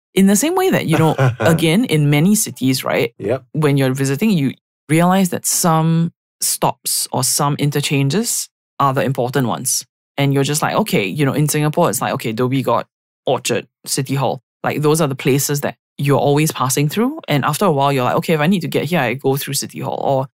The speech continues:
Speaker 1: if I need to get here, I get off at Dhoby Ghaut and I walk or whatever.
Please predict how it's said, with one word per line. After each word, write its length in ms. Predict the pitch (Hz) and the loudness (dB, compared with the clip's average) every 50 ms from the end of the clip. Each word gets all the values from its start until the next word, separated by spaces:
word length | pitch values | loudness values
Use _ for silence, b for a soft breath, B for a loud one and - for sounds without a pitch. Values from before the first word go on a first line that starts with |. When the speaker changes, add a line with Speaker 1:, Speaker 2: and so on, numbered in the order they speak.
| _ _ | _ _
Speaker 1:
if 120 | - 147 143 | -6 -2 -2
I 140 | 131 127 135 | 0 0 2
need 180 | 147 165 131 - | 0 0 0 -2
to 60 | 131 | -2
get 160 | - 131 80 | -2 -2 -2
here, 180 | - 170 208 180 | -2 -2 -2 -2
I 120 | 127 113 | -2 -2
get 160 | 131 127 98 | -4 -2 -2
off 160 | - 131 127 | -2 -4 -4
at 120 | - 87 - _ _ - | -6 -10 -14 _ _ -4
Dhoby 220 | 143 131 127 135 127 | -4 -2 -2 -2 -2
Ghaut 120 | 135 90 | -2 -4
and 80 | 90 98 | -4 -6
I 100 | 80 71 | -8 -6
walk 280 | 98 107 107 87 - _ - | -4 -4 -4 -4 -6 _ -8
or 100 | - - | -6 -4
whatever. 380 | 123 131 110 123 123 - - - | -2 0 -2 -2 -2 -4 -8 -10